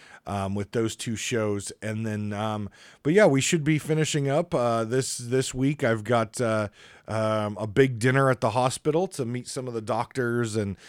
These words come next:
and other, uh, uh, large groups and donors that, uh, help support the hospital. So, um, I get to help them, uh, and, and get to enjoy, uh, a little dinner, uh, and drinks at the hospital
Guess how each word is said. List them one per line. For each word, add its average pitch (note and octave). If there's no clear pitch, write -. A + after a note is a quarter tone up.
and A2
other, A#2
uh, G#2+
uh, A2
large A2+
groups A2+
and A2
donors A2
that, G2+
uh, G2+
help A2+
support A2+
the G#2
hospital. G#2
So, G2
um, F#2+
I F2
get A2+
to -
help A2+
them, G#2+
uh, G2+
and, G#2
and G#2
get A2
to G#2+
enjoy, A2
uh, G2+
a G2+
little B2
dinner, E3+
uh, G#2+
and G2+
drinks E3+
at A2
the A2
hospital D#3+